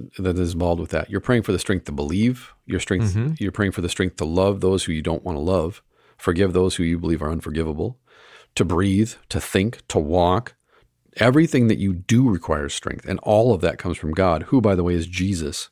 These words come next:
Speaker 1: <laughs>
Speaker 2: Mm-hmm. Yeah, and I think the other aspect here is, um, we're not talking about abstract ideas.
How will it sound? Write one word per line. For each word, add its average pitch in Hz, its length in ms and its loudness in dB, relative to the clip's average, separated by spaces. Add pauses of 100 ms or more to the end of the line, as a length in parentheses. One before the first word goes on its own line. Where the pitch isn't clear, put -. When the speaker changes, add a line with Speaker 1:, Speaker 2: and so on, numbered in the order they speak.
(260)
Speaker 1:
<laughs> - 100 -10 (320)
Speaker 2:
Mm-hmm. 98 320 -4 (840)
Yeah, 123 160 -2 (100)
and 123 100 2
I 120 60 6
think 123 180 0
the 113 100 4
other 107 160 6
aspect 95 360 0
here 101 220 2
is, 95 200 0 (420)
um, 92 420 -2
we're 127 100 0
not 127 160 2
talking 107 200 2
about 98 200 0
abstract 98 460 -2
ideas. - 540 -6